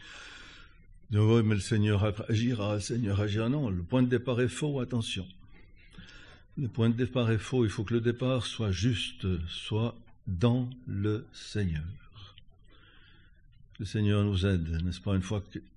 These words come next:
et à discerner ces choses avant que le cœur soit pris. Une fois que le cœur s'est, une fois que le cœur est pris, c'est trop tard.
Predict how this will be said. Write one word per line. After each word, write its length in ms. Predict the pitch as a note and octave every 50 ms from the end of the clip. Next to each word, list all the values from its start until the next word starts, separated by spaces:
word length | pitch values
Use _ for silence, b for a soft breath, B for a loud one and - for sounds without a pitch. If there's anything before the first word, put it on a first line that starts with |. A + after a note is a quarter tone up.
| - -
et 60 | G#2+
à 60 | G#2
discerner 460 | G2 G#2+ G2 - B2 A#2 A2 A#2 A#2
ces 160 | G2+ - A#2+
choses 460 | G#2 - - A#2 A#2+ B2 A#2+ A2 A#2 - -
avant 360 | - B2+ A#2 G#2 A2+ B2 C3
que 140 | A#2+ - -
le 120 | G2 G2 F#2
cœur 380 | - - C3+ B2+ B2+ B2+ A#2+
soit 260 | - - - G2+ F#2+ F#2+
pris. 280 | F#2 - A#2+ A#2+ A2+ - B B B B B B B B B B B
Une 100 | - A#2
fois 160 | G#2 - B2+ A2
que 80 | -
le 60 | B2
cœur 200 | A2+ B2 B2 A#2
s'est, 200 | - - C3 B2+ - - - - - - -
une 100 | C3 B2+
fois 160 | A#2+ - C3+
que 100 | A#2+ -
le 40 | A#2+
cœur 220 | G2+ C3 B2 A2+ A#2+
est 80 | A#2
pris, 180 | G#2 - D3 C3
c'est 160 | - A#2 G#2+
trop 160 | - - A#2+
tard. 400 | G#2 - A#2 A2 F#2+ E2+ - -